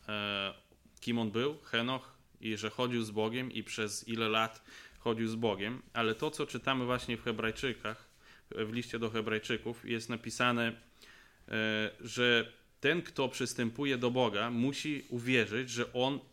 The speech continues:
istnieje. I to jest klucz, że ten, ten, kto przychodzi do Boga, musi wierzyć, że Bóg jest,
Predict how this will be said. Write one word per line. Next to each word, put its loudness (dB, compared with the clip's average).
istnieje. 2
I -4
to 2
jest 2
klucz, 4
że 0
ten, 0
ten, 6
kto -2
przychodzi 0
do 4
Boga, 4
musi 2
wierzyć, 4
że 0
Bóg 2
jest, 0